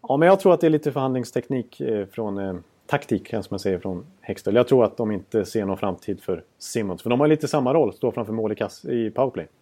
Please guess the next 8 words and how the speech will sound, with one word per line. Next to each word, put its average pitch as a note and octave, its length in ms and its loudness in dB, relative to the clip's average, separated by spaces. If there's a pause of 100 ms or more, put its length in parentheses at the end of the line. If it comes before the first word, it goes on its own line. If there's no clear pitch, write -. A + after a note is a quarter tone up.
(520)
Eh, - 180 -12 (200)
på, - 140 -10 (100)
sen C3 220 2
är B2+ 60 2
kanske A2 220 0
Simmons G#2+ 360 0
lite G#2 180 0
mer G2 260 -2